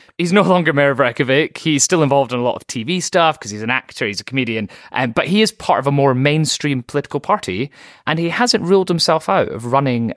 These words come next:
as, as prime minister. So I think John Nahr might actually be a future leader of Iceland,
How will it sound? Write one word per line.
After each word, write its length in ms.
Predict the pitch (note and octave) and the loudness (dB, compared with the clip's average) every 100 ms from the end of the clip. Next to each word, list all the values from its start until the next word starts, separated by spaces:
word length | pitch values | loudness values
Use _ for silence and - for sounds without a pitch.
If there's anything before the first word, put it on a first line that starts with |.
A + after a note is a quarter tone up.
| - | -4
as, 280 | B2 A#2+ - | -4 -4 -6
as 140 | B2 | -10
prime 180 | - C3+ | -6 -2
minister. 360 | A#3+ - - _ | -2 -2 -10 _
So 380 | - - B2 - - | -4 0 2 2 2
I 300 | G3+ G3+ E3+ | 4 4 2
think 420 | - F#3+ F#2+ - - - - | 2 2 2 -2 -8 -16 -4
John 260 | B2+ B2 G#2 | 2 2 2
Nahr 340 | A2 A#2 F2 - - | 0 2 2 -2 -6
might 400 | A2+ A#2+ C#3+ - | -2 2 2 0
actually 300 | - - A#2 | -4 -4 -2
be 100 | G2 | 0
a 60 | F#2+ | -2
future 300 | - - F#2+ | -2 -4 -2
leader 280 | A2+ - - | 0 -2 -4
of 140 | - | -2
Iceland, 540 | F#2+ F#2+ - F2+ A#2 | 0 0 0 -2 -4